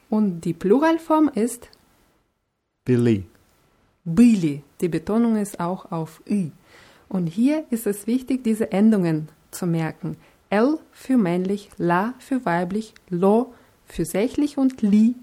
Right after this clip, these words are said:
Speaker 1: für Plural. Es ist nämlich so, dass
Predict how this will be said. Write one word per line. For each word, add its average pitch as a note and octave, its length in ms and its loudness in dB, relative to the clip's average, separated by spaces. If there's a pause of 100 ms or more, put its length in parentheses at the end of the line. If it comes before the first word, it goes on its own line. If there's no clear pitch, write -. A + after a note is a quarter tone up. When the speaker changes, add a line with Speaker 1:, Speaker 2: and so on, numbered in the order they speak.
Speaker 1:
für - 220 -4
Plural. A3+ 720 0 (1000)
Es - 80 -6
ist C#4 160 0
nämlich G3+ 420 4
so, G#3+ 320 0 (240)
dass G3+ 440 -4